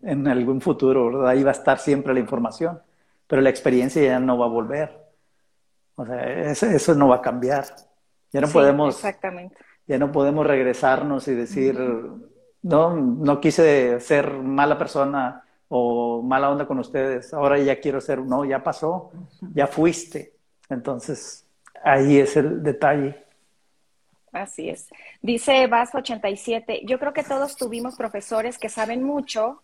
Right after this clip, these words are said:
Speaker 2: pero no les entendíamos por falta de esa cualidad".
Speaker 1: Sí, eso es, eso es algo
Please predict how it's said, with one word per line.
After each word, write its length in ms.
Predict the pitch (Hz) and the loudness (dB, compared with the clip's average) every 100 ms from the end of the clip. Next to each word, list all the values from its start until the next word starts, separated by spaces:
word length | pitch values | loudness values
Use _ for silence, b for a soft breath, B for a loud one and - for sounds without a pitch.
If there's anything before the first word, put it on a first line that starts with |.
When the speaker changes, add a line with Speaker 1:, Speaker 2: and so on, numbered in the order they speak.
| - | -4
Speaker 2:
pero 180 | 220 214 | -4 -2
no 100 | 226 | -4
les 160 | 247 | -4
entendíamos 540 | 254 226 208 208 220 233 | -8 -10 -8 -6 -8 -4
por 160 | 208 202 | -6 -4
falta 280 | 208 214 | -4 -4
de 60 | 202 | -6
esa 160 | 196 214 | -8 -12
cualidad". 400 | 190 170 160 165 - - _ - B B _ | -10 -10 -12 -14 -16 -18 _ -20 B B _
Speaker 1:
Sí, 440 | - 143 139 135 | 2 6 8 8
eso 220 | 120 151 | 6 2
es, 160 | 131 - | -2 -2
eso 260 | 214 - 160 | -8 -6 -4
es 100 | - | 2
algo 760 | 135 135 139 123 123 123 _ | 2 4 4 2 -2 -12 _